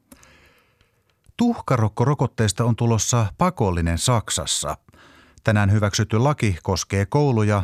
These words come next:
päiväkoteja ja vastaanottokeskuksia. Rokotteista kieltäytyviä uhkaa kahden ja puolen tuhannen euron sakko. Viime vuonna Saksassa todettiin viisi ja puolisataa tuhkarokkotapausta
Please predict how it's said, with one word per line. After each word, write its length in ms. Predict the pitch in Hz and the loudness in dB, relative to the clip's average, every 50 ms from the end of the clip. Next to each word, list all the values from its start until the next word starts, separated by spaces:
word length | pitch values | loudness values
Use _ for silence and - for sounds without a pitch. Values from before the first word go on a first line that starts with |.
| - - | -2 0
päiväkoteja 680 | 127 127 123 104 104 - - 104 - 110 101 98 98 95 | 0 0 2 2 0 -2 -2 -4 -2 0 0 2 2 2
ja 200 | 95 95 92 78 87 | 2 0 0 0 0
vastaanottokeskuksia. 1300 | 110 113 107 - - 95 85 80 80 - - 87 - 104 95 85 - - 82 - - - - 85 78 76 - _ _ - - - - - _ _ _ _ _ - - | 0 0 0 0 -2 -4 -2 -2 -4 -4 -6 -6 -4 -2 -2 -2 -2 -6 -8 -8 -6 -6 -4 -4 -4 -6 -6 _ _ -20 -20 -20 -20 -20 _ _ _ _ _ -4 0
Rokotteista 680 | 113 123 113 - 90 - - - 85 80 - - 92 | 0 0 0 0 -4 -4 -4 -4 -4 -4 -2 -4 -2
kieltäytyviä 720 | - 139 151 143 - 107 95 95 - 101 92 104 104 101 | -2 0 0 0 0 0 0 0 0 0 0 0 0 0
uhkaa 480 | 117 110 - - - 110 107 104 104 92 - - | 0 -2 -4 -4 -2 0 2 2 2 0 -2 -2
kahden 400 | - 151 151 143 120 98 95 92 | 0 0 2 2 2 2 2 2
ja 100 | 104 101 | 0 0
puolen 420 | - - 147 139 104 90 87 80 | 0 0 0 2 2 2 0 0
tuhannen 460 | - 127 117 104 98 87 87 90 85 - | 0 0 2 2 2 2 2 0 0 0
euron 380 | 107 101 87 82 80 78 76 | 0 -2 -2 -2 -2 -4 -4
sakko. 600 | - - 101 98 85 - _ _ - - 95 87 - - - _ - - - - - - - - - _ _ _ _ _ - - | -4 -2 0 0 -2 -2 _ _ -10 -6 -6 -6 -6 -10 -16 _ -20 -20 -20 -20 -20 -20 -20 -20 -20 _ _ _ _ _ -6 -2
Viime 320 | 104 110 104 101 101 95 | 0 2 4 4 2 2
vuonna 320 | 98 107 107 110 113 113 98 | 2 2 2 4 2 2 2
Saksassa 460 | - - 139 127 - 120 104 - 110 | 2 0 0 0 0 -2 -2 0 -2
todettiin 680 | - - 123 120 107 - _ - 113 110 110 107 95 76 87 107 | -2 0 0 0 0 -2 _ -2 0 2 2 2 0 -2 -2 0
viisi 300 | 131 135 113 - - 104 | 0 0 0 0 0 0
ja 100 | 101 98 | 0 0
puolisataa 640 | - 151 151 139 107 90 90 95 - - 98 98 | 0 0 2 2 2 2 0 0 0 0 0 0
tuhkarokkotapausta 1200 | - 160 160 123 - 127 110 104 - - 110 - 110 104 - 113 104 101 98 - - - 107 104 | 2 0 0 0 0 0 0 0 0 -2 -2 -2 -2 -2 0 0 0 0 0 -2 -2 0 0 0